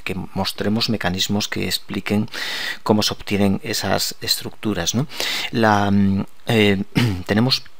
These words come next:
el primer paso, que es el uno, uno cuatro butanodiol. Vamos a dibujarlo aquí, el uno cuatro, eh, uno cuatro butanodiol.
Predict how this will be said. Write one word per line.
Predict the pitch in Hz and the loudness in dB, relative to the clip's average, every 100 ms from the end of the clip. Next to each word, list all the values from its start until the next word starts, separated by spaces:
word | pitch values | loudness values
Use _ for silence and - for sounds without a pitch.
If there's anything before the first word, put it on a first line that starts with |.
| - - - - - | -14 -14 -14 -10 -4
el | 117 | -2
primer | - 110 104 | 2 2 4
paso, | 147 - | 2 0
que | 107 | -2
es | - | 0
el | 104 | 4
uno, | 104 101 90 | 4 4 2
uno | 110 107 | 0 0
cuatro | - 107 - | 4 2 2
butanodiol. | - - 98 95 101 139 135 156 | -4 0 2 2 2 4 4 -2
Vamos | 160 - - | -10 -6 -6
a | |
dibujarlo | 98 90 - 87 | -6 -4 -4 -4
aquí, | 92 - 123 - | -4 -4 -6 -6
el | 117 98 | -8 -4
uno | 98 | -4
cuatro, | - 95 - 90 - - - - - - - | 0 0 0 -2 -4 -8 -12 -10 -12 -12 -8
eh, | 117 90 85 82 98 - - - - - - - - - - - - - | -4 -2 -4 -6 -8 -12 -14 -14 -14 -14 -14 -14 -14 -14 -14 -14 -14 -8
uno | 104 98 | -4 -2
cuatro | - 98 98 95 | 0 0 0 -2
butanodiol. | - - 90 90 82 98 123 107 | -6 -4 -2 -2 -2 0 0 -2